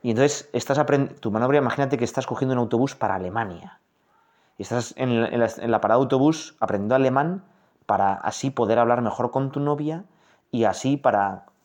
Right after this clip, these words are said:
cuando estés con tu novia estar mucho más tranquilo y mucho más a gusto. Bueno, entonces cada momento que pasa, todavía no has llegado al autobús, pero cada momento que pasa estás como acercando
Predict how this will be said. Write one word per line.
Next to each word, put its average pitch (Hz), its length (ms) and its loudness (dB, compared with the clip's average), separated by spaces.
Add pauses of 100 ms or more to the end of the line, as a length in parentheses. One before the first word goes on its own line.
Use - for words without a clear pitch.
(580)
cuando 101 240 -4
estés 120 220 -6
con 131 180 -2
tu 120 80 -2
novia 131 160 2
estar 131 240 -2
mucho 131 240 -2
más 101 200 -4
tranquilo 107 420 -2
y - 20 0
mucho 110 220 -4
más 101 160 -6
a - 20 -8
gusto. 147 460 -8 (1160)
Bueno, 160 160 4
entonces 151 280 4
cada 120 240 2
momento 143 400 2
que 170 120 2
pasa, 180 520 -2 (920)
todavía 139 300 4
no 185 120 6
has 135 140 2
llegado 117 200 4
al 110 80 4
autobús, 110 640 -2 (200)
pero 117 180 -2
cada 113 160 4
momento 139 280 0
que 156 100 2
pasa 165 460 0 (320)
estás 151 340 0
como 120 320 2
acercando 175 880 0